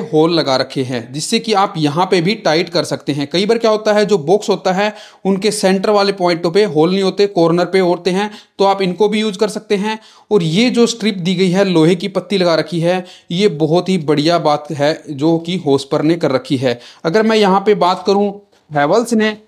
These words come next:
लेकिन हैवेल्स ने यहाँ पे कोई भी लोहे की पत्ती वगैरह नहीं लगा रखी है, तो ये टूट भी सकती है और कुछ भी हो सकता है। लेकिन यहाँ पर आप देखेंगे तो लोहे की पत्ती है,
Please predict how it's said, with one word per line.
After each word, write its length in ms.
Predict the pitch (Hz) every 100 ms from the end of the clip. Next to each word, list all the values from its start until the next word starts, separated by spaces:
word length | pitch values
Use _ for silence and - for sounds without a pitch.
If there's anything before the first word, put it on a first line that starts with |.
| -
लेकिन 300 | 170 175 208
हैवेल्स 420 | 160 160 175 196
ने 100 | 202
यहाँ 260 | 185 165 170
पे 120 | 180
कोई 360 | 175 170 170 175
भी 160 | 160 170
लोहे 300 | 156 143 151
की 140 | 160
पत्ती 300 | 156 139 -
वगैरह 380 | 135 135 143 196 - - -
नहीं 280 | 143 135 147
लगा 220 | 143 120
रखी 300 | 113 - 131
है, 220 | 117 107 - - _
तो 140 | 180 180
ये 140 | 185
टूट 360 | 185 170 175 170
भी 140 | 175
सकती 320 | 180 170 190
है 260 | 170 185 185 _ _ -
और 440 | 160 165 165 147 - - _ - -
कुछ 160 | 190
भी 80 | 190
हो 100 | 170
सकता 220 | 143 -
है। 60 | 156
लेकिन 460 | 156 170 175 170 -
यहाँ 240 | 143 143 165
पर 140 | 185
आप 80 | 175
देखेंगे 280 | 160 165 160
तो 100 | 165
लोहे 240 | 143 143
की 100 | 147
पत्ती 280 | 160 - 151
है, 240 | 143 147